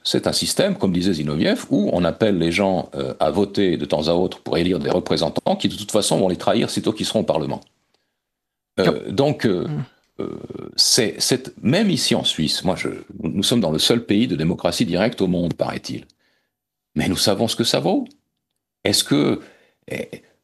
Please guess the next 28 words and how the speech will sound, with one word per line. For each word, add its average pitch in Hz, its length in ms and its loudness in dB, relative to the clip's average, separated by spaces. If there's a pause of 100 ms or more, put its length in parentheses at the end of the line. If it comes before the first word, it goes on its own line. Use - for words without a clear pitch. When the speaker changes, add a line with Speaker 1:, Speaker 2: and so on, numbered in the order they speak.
Speaker 1:
euh, 82 200 0
je, 87 180 0
je, 117 180 0
j'entends 104 340 0
beaucoup 107 340 0
de, 76 280 -6
de 71 100 -4
Français 87 400 0
idéalistes - 680 0
qui - 120 -2
disent, « 90 240 0
Mais 92 160 0
nous, 139 140 2
ce - 80 -4
qu'il 87 100 0
nous 80 80 0
faut 156 200 0
maintenant, - 340 0
c'est - 240 0
un 73 80 2
droit 107 200 2
de - 80 -4
référendum, 104 720 0
comme 110 180 0
chez - 120 -4
les 73 60 2
Suisses. » - 400 -8 (540)
Bon, - 200 0